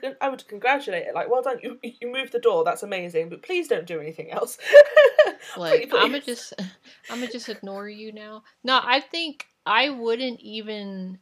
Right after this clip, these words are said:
Speaker 2: I don't even think I would have, like, got the cameras either. I think if, like, I was told, "Hey, I might be haunted, just letting you know,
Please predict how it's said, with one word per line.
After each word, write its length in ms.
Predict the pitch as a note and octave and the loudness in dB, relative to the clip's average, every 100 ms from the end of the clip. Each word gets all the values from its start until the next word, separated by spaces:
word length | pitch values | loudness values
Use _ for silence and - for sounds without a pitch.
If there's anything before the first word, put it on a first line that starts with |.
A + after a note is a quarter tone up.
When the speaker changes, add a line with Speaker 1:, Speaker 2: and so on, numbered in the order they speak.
| - | -4
Speaker 2:
I 80 | |
don't 180 | A3 C4+ | -2 -2
even 240 | B3+ A3 G3 | -4 -6 -8
think 160 | F#3+ | -6
I 100 | F3 | -4
would 180 | F3 F3 | -4 -4
have, 440 | F3 F3 D#3 D#3 | -4 -4 -4 -6
like, 380 | E3 D3 D3 _ _ | -8 -8 -8 _ _
got 240 | - B2+ - | -4 -4 -4
the 80 | E3 | -14
cameras 500 | - D3+ D3+ D#3 D3 | -8 -8 -6 -10 -12
either. 460 | C#3+ C#3+ D#3+ E3 _ _ _ - | -12 -8 -8 -8 _ _ _ -6
I 120 | E3+ | -6
think 340 | E3+ F#3 F3+ - | -4 -6 -6 -6
if, 280 | E3 - - | -6 -8 -12
like, 580 | D#3 D3 - - - - _ _ _ _ _ _ _ _ _ _ - | -8 -8 -10 -14 -20 -20 _ _ _ _ _ _ _ _ _ _ -2
I 140 | E3 | 0
was 240 | E3 E3+ - | 0 -6 -8
told, 420 | F3+ D#3 D#3 E3 | -6 -4 -6 -8
"Hey, 560 | - G#3+ F#3+ F3+ E3 | -8 -6 -4 -4 -6
I 60 | D#3+ | -8
might 200 | D#3+ E3 | -8 -8
be 120 | E3+ | -10
haunted, 540 | F3+ D3+ D#3 - D3+ D3 | -8 -6 -8 -8 -10 -10
just 140 | D3+ | -12
letting 200 | D3+ D3+ | -10 -10
you 40 | D3+ | -10
know, 440 | D3+ D3+ D3 D3 | -8 -8 -8 -10